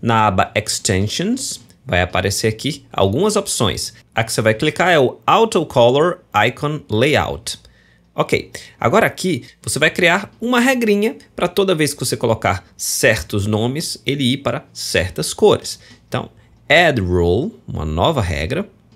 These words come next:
ok? Nesse caso aqui, ó, essa regra dois. Rule Type é Track mesmo, pode deixar. Onde diz Filtro, você vai dar dois cliques e vai colocar um nome. Nesse caso, eu vou colocar G T,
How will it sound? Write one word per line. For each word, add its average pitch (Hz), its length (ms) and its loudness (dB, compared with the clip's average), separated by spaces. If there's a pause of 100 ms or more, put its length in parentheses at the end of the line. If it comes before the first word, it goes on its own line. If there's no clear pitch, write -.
(180)
ok? - 340 -8 (200)
Nesse - 220 -10
caso 95 200 0
aqui, 120 200 -4
ó, 62 140 -4 (160)
essa 107 180 -8
regra 98 260 -2
dois. 87 600 -4 (120)
Rule 196 280 2
Type 170 420 0 (100)
é - 60 -2
Track - 560 2
mesmo, 139 340 0 (220)
pode 101 220 0
deixar. 101 520 -2 (120)
Onde 156 160 0
diz 151 260 -2
Filtro, - 560 -2 (180)
você - 220 -10
vai 104 100 2
dar 101 220 2
dois 123 300 2
cliques - 500 -6 (480)
e 98 60 -4
vai 104 120 4
colocar 110 380 2
um 185 60 0
nome. 113 280 0 (240)
Nesse 285 200 -6
caso, 214 340 0
eu 170 140 -8
vou 165 80 -8
colocar 147 360 -2
G 127 280 2
T, 90 340 -6